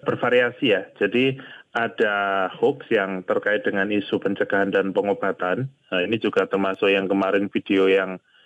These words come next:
<clears throat> sempat rame ya di salah satu kanalnya seorang artis itu. Eh, itu terkait dengan isu bahwa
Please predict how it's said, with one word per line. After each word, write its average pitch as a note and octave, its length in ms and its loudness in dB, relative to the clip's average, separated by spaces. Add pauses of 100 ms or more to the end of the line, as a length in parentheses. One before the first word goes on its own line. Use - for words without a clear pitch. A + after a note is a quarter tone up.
(280)
<clears throat> F#3+ 320 0
sempat B2 240 0
rame A2 240 0
ya C3+ 160 2
di G#2 160 0
salah F#2+ 240 0
satu G2 240 -4
kanalnya G2 640 0
seorang F#2+ 320 -2
artis F#2 400 -4
itu. A#2 240 -4 (720)
Eh, F#2 560 2
itu A#2+ 480 0 (160)
terkait G2+ 400 -2
dengan G2 560 -2 (320)
isu A2+ 560 0
bahwa F#2 560 0